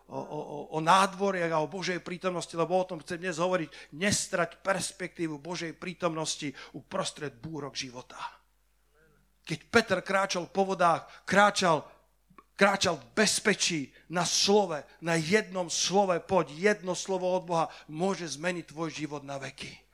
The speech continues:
Jedno slovo od Boha. Keď, keď Boh povie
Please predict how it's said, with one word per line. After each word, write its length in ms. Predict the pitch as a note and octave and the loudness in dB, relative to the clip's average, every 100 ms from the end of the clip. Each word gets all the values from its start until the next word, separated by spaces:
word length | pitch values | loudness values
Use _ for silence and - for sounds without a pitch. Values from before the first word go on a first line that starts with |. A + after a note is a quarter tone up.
| _ _ | _ _
Jedno 560 | D3 F3 G#3+ G#3 F#3+ F#3+ | -6 2 2 2 0 -2
slovo 480 | - G3 F#3+ F3+ F3 | 0 2 2 2 -2
od 80 | D3+ | -4
Boha. 400 | F3 D#3 C#3 - - - | -2 -2 -2 -8 -20 -4
Keď, 160 | E3+ D#3+ - - - F#3+ | -2 -2 -8 -20 -20 2
keď 180 | F#3+ D3 - | 4 4 6
Boh 160 | B3 - | 6 6
povie 240 | A3 G3+ | 6 8